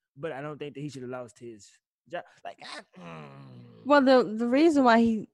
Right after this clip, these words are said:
Speaker 2: why they, um, removed ties with him is because he wouldn't apologize.
Speaker 1: And so, according to Nick Cannon, I read, I did read that this morning in his, uh, statement on Facebook or whatever.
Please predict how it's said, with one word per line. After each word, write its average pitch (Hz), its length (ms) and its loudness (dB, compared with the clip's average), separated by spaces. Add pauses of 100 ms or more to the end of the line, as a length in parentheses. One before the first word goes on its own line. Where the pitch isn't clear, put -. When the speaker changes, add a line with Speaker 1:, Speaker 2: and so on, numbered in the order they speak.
(220)
Speaker 2:
why 180 420 2
they, 175 320 0
um, 156 480 -2 (160)
removed 208 440 2
ties 247 440 2
with 185 100 -8
him 180 240 -2 (140)
is 185 120 -4
because 185 280 -2
he 196 100 -2
wouldn't 180 400 0
apologize. 170 960 -6 (260)
Speaker 1:
And 165 220 -6 (240)
so, 151 320 -8
according 175 360 -8
to 156 60 -16
Nick 160 200 -14
Cannon, 202 280 -8
I 147 60 -10
read, 165 300 -8
I 160 80 -10
did 214 280 -6
read 170 180 -12
that 185 140 -12
this 139 100 -20
morning 135 320 -18 (220)
in 147 120 -18
his, 139 160 -18
uh, 139 260 -16
statement 139 400 -18
on 127 80 -20 (100)
Facebook 127 320 -18
or 123 100 -20
whatever. 120 360 -20